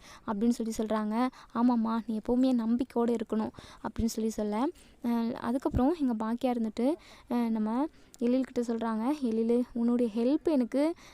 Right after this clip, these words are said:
அஹ், தேவைப்படும்னு நினைக்கிறேன். அஹ், அப்போ எனக்கு என் அம்மாவுக்காக நீ செய்வே இல்ல. அம்மா, இன்ன வரைக்குமே, இது வரைக்குமே நீ என்கிட்ட எந்த ஒரு உதவியும் கேட்டதில்ல. இப்போ நீ கேட்குற,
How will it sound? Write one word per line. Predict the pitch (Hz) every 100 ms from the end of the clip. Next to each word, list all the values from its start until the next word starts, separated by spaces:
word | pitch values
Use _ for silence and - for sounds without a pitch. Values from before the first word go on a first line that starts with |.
| -
அஹ், | 233 226 - - 233
தேவைப்படும்னு | 247 294 262 247 254
நினைக்கிறேன். | 233 220 226 226 226 - - -
அஹ், | 240 214
அப்போ | 208 - 247 254
எனக்கு | 240 214 214 240 240 -
என் | 220 214 208
அம்மாவுக்காக | 220 302 294 247 254
நீ | 262
செய்வே | 233 233 254 285
இல்ல. | 233 214 233 214 - -
அம்மா, | - 226 254 233 - -
இன்ன | 247 294
வரைக்குமே, | 330 254 - 254 269 - - - -
இது | 233 330
வரைக்குமே | 294 247 254 277 285
நீ | 233 240 262 220
என்கிட்ட | 240 285
எந்த | 254 247 302
ஒரு | 294
உதவியும் | 254 247 254 277 254
கேட்டதில்ல. | 233 233 226 220 - - -
இப்போ | 262 - 285 311 -
நீ | 247 247
கேட்குற, | 240 240 233